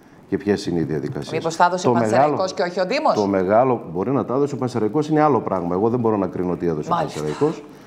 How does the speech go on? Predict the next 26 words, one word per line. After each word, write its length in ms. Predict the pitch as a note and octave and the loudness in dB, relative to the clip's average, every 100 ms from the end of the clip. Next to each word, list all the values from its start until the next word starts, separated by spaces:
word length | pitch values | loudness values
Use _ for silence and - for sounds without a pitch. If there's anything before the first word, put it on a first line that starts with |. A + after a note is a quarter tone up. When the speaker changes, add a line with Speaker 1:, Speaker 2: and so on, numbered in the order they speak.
| - - | -20 -8
Speaker 1:
Το 100 | - | 0
μεγάλο 420 | G2+ G2 G#2 D3 D3 | 2 4 4 4 2
ζητούμενο 640 | G#2 A2 C#3+ B2+ G#2 D#2+ | -2 0 2 2 0 -4
σε 120 | - | -6
αυτήν 220 | F2+ A#2+ A2 | -4 -2 0
την 120 | G2 | -2
ιστορία 420 | E2+ D#2+ F2+ C3 | -4 -4 0 2
είναι 180 | C#3 C3+ | 2 4
ότι 420 | G#2 F#2 D#2+ D2 - - - | 2 0 -2 -6 -8 -18 -2
έχουμε 340 | B2+ C3 G#2+ | 0 2 2
μια 180 | A2 A#2 | 2 2
τραγική 380 | G2 F2 F2 C#3+ | 0 -4 -2 -2
εξέλιξη 520 | C#3 A2+ G#2 E2+ E2+ | 0 0 0 0 -2
για 100 | E2 | -2
την 220 | E2+ D#2+ | -2 0
όλη 200 | E2+ G2 | 0 0
διαδικασία 680 | D#2+ D2+ D2 D#2 - F#2 D2 | 0 -2 -2 -6 0 0 0
του, 460 | D#2 C#2 C2 B1 | -2 -4 -6 -6
του 80 | - | -2
γηπέδου. 560 | F2+ D2 D#2+ F#2 C3 D#3+ - - - | -2 -2 -2 0 0 -2 -8 -16 0
Είναι 280 | C3 C3 A#2 G#2 F#2 | 2 4 4 2 2
η 60 | |
ομάδα 360 | F2 F#2 G#2+ F2+ | 4 4 2 0
εκεί 180 | E2 G2 | -2 -4
που 160 | D#2+ | -4
είναι. 340 | D#2+ G2 D#3 | -2 0 0